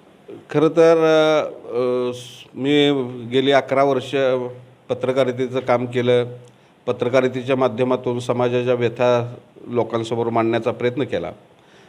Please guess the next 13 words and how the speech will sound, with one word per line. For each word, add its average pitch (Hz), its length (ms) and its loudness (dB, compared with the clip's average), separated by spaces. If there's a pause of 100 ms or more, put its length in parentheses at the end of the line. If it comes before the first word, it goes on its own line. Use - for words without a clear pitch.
(120)
आणि 127 120 -6
त्यानंतर 139 520 2
स्वाभिमानी 135 520 0
शेतकरी 131 400 -4
संघटनेत 123 560 -2 (480)
ऊस 127 160 -4
उत्पादक, 127 520 2 (140)
दूध 117 200 -4
उत्पादक, 123 520 0 (100)
द्राक्ष 110 300 -4
बेदाणा 117 380 -2
उत्पादक, 113 520 -2 (600)
कोरडवाहू 117 560 2